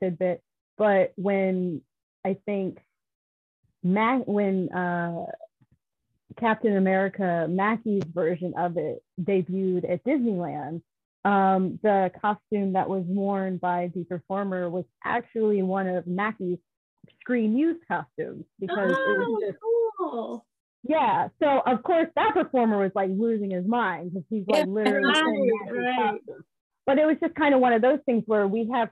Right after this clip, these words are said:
Speaker 1: such a good relationship with the studios, um, that, you know, we can, if, if needed, like, you know, we can we can use a costume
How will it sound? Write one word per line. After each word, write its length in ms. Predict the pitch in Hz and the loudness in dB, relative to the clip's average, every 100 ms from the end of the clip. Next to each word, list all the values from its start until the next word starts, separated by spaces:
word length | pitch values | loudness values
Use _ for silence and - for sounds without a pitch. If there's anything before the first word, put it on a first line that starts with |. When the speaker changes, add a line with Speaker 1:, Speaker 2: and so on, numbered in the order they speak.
| _ | _
Speaker 1:
such 260 | 240 226 - - | -2 -2 -4 -6
a 100 | 190 | -4
good 300 | - 202 175 | -2 -2 -2
relationship 720 | 180 180 180 - 185 - 160 - | -2 0 -2 -4 -8 -4 -6 -2
with 180 | 202 196 - | -2 -2 -8
the 80 | - - | -14 -10
studios, 600 | - 139 - - - 180 _ | -10 -8 -10 -10 -14 -16 _
um, 460 | 170 185 180 175 175 | -4 -2 0 -2 -2
that, 320 | 175 180 - | -2 -2 -2
you 120 | 220 190 | -2 -2
know, 200 | 160 165 | -2 -4
we 220 | 175 185 - | -4 -8 -8
can, 420 | 202 190 185 175 185 | -6 -2 -2 -4 -6
if, 100 | - _ | -10 _
if 160 | - 226 | -4 -2
needed, 420 | 208 277 214 175 180 | 0 2 2 0 -2
like, 220 | 170 175 - | -6 -6 -8
you 80 | |
know, 240 | 180 160 175 | -6 -4 -4
we 220 | 175 190 | -4 -6
can 300 | 190 180 170 _ _ _ _ - - _ _ _ | -4 -6 -6 _ _ _ _ -20 -20 _ _ _
we 140 | 185 180 | -10 -4
can 220 | 208 202 | -2 0
use 220 | 233 226 220 - | 0 -2 -6 -10
a 60 | 240 | -6
costume 680 | 294 370 - 190 165 156 | -6 -6 -4 -2 -2 -4